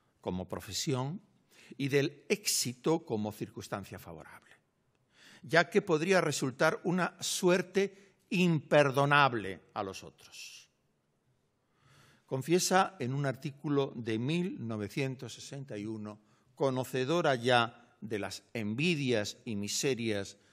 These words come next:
de la vida literaria del bajo franquismo y, eh, conocedora ya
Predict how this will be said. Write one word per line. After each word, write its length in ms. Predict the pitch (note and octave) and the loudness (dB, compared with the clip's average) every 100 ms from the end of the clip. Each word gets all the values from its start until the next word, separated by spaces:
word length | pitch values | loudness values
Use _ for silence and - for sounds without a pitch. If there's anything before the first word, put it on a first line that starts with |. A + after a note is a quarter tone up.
| _ _ | _ _
de 180 | - G2+ | -6 -2
la 120 | G#2 | 0
vida 240 | A2+ C3+ A#2+ | -2 0 -2
literaria 680 | A2 A2+ G#2 A2 A2 G2+ | -2 -2 2 2 2 -2
del 160 | F#2 E2 | -2 -2
bajo 300 | G#2 A#2 A#2+ | -2 -2 -6
franquismo 840 | - F2+ F2+ A#2 A2 - F#2+ - _ _ _ _ _ _ _ _ _ _ | -10 -12 -10 -10 -10 -10 -10 -12 _ _ _ _ _ _ _ _ _ _
y, 380 | C3+ B2+ - _ _ | -6 -6 -6 _ _
eh, 340 | - G2+ G#2 - | -10 -8 -10 -6
conocedora 640 | A2+ G2+ - G2+ A2+ A2+ | -4 -4 -6 -2 0 0
ya 380 | G2 G2+ F#2+ - | 0 -2 -4 -8